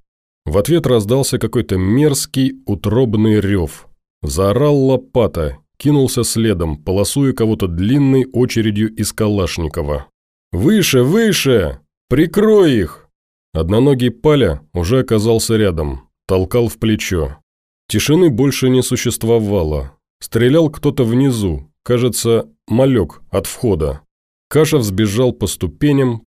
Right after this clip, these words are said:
прижался к стене, подняв ствол. Неизвестно, кто прячется на третьем этаже. Отправиться туда ему было не суждено. Вышел Сафик, на ходу перезаряжая оружие. Снова пошёл первым.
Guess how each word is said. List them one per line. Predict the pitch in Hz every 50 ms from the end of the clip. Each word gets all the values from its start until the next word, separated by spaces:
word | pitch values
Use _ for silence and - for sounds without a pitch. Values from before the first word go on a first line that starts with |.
| _ _
прижался | - 92 101 95 113 147 156 147 - 143
к | 135
стене, | - - - 139 123 104 90 82 76 69 69 _ _
подняв | - 95 92 87 101 101 92 -
ствол. | - - - 95 87 90 82 78 73 73 - _ _ _ -
Неизвестно, | 82 90 110 139 147 143 151 170 170 143 110 - 101 95
кто | - - - 117
прячется | - - 123 113 101 - 92 - - 95
на | 98 110 113
третьем | 110 113 98 - - 92 92 90
этаже. | - - 110 110 104 101 90 80 71 71 - _ _ _ _ _ _ _ _ _ _ _ -
Отправиться | - 90 - - 135 160 170 160 151 151 - 143
туда | 127 143 135 147 139
ему | 135 131 127 123 123
было | 110 107 120 135 135 131 131
не | 123 123
суждено. | 113 - - 120 107 101 104 120 127 127 120 107 80 69 65 - _ _ _ _ -
Вышел | - 80 98 135 - - 156 151
Сафик, | 151 - - 107 87 - - 80 73 - - _ _ -
на | 90 92
ходу | 87 - 104 110 156 165
перезаряжая | 156 120 101 101 87 87 101 98 92 85 110 123 123 123
оружие. | - - 117 113 107 104 92 78 76 80 76 71 67 71 _ _ _ _ _
Снова | - - - 101 113 131 139 139
пошёл | - - - - - - 113 113 110
первым. | - - - 101 90 82 78 76 73 71 67 69 -